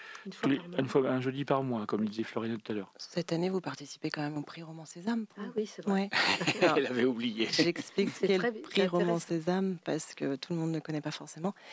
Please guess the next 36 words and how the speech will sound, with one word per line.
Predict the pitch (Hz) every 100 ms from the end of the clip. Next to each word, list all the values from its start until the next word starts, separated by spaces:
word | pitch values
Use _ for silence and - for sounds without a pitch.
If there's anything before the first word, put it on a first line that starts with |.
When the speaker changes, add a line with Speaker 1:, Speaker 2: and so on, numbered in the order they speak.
| - -
Speaker 3:
C'est | -
un | 156
prix | - - 185
en | 160
fait | 165
qui | -
est | 160
national | 147 - 151 156 208 185 - - - 170
où | 165
du | 160
coup | 170 202 196
Denise | 165 180 190 196 -
fait | 208
partie | 190 170 -
du | 165
jury | 151 160 175 180
du | 151
prix | -
Roman | 160 147 143
Sésame, | - 151 220 240
c'est-à-dire | - 160 170 -
que | 165
dans | 143 165
l'année, | 175 170 180 -
elle | 160
va | 147 143
avoir | 151 147
dix | 143 190
livres | 196 196 165 -
à | 147
lire, | 143 247 -
c'est | -
des | 139
premiers | - 196 190
romans, | 156 139 214 - - - - 202
et | 147